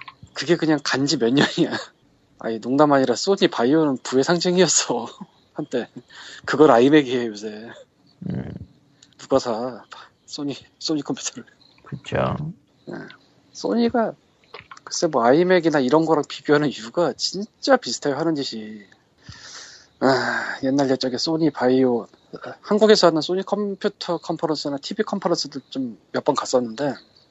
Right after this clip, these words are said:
Speaker 1: 물론 나는 사본 적이 없으나,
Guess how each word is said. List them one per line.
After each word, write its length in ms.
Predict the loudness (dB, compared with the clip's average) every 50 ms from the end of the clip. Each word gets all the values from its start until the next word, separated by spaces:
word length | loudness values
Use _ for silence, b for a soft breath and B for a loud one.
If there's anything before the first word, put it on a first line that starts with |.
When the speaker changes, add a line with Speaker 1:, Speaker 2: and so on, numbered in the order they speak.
| _ _ _ _ _ _ _ -14 -14 -14 B B B B B B B B B -20 -14 -4 0
Speaker 1:
물론 200 | 2 4 4 6
나는 180 | 6 6 4
사본 300 | 4 2 2 2 2 4
적이 180 | 4 4 2 2
없으나, 420 | 0 -2 -2 -4 -4 -6 -10 -12